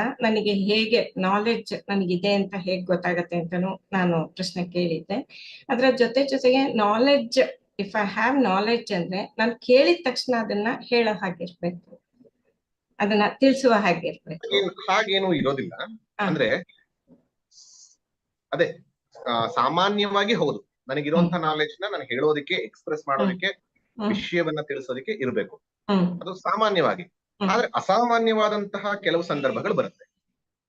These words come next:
Speaker 2: ಅವಾಗ ನನಗೆ ಹೇಳಕ್ಕಿಲ್ದಲೇ ಇರಬಹುದು, ಕಮ್ಯುನಿಕೇಶನ್ ಗೆ ಮಾಡೋದಕ್ಕಿಲ್ದಲೇ ಇರಬಹುದು.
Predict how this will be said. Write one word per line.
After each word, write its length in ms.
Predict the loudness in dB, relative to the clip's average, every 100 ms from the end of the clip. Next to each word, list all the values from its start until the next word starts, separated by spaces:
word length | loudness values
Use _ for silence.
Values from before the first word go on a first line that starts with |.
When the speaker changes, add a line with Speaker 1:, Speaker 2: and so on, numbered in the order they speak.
| _ _ _ -4
Speaker 2:
ಅವಾಗ 300 | 0 0 0 -2 -4 _ -4
ನನಗೆ 180 | -4 -2
ಹೇಳಕ್ಕಿಲ್ದಲೇ 640 | 2 2 2 2 2 2
ಇರಬಹುದು, 540 | 2 -2 -8 -10 _ -6
ಕಮ್ಯುನಿಕೇಶನ್ 640 | -4 -2 -2 -4 -4 -6
ಗೆ 60 | -2
ಮಾಡೋದಕ್ಕಿಲ್ದಲೇ 540 | 2 2 0 -2 -2
ಇರಬಹುದು. 360 | 0 -2 -10 _